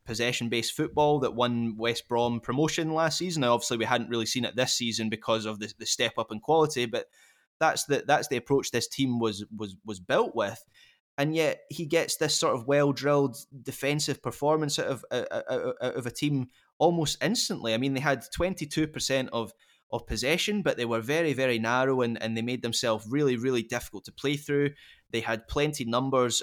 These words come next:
around Liverpool every time that they had the ball about twenty-five, thirty, thirty yards out, and, and no quick passes through, through, um, through the, the, the low block, as Liverpool tend to do. There was just too many bodies in there. So, a-,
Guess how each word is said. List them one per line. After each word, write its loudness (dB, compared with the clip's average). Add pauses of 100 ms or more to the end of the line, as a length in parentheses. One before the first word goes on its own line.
around 0 (140)
Liverpool 0
every 0
time -2
that -2
they 0
had 0
the -12
ball 2
about -2 (460)
twenty-five, 0
thirty, -2
thirty 0
yards 0
out, 4
and, 0
and -2
no 4
quick -2
passes 0
through, 0
through, 0
um, 0
through -4
the, -4
the, -6
the -6
low -2
block, 0
as -4
Liverpool -4
tend -2
to -10
do. 0
There 2
was -8
just -4
too -2
many 0
bodies 0
in -2
there. -2
So, 0 (540)
a-, -4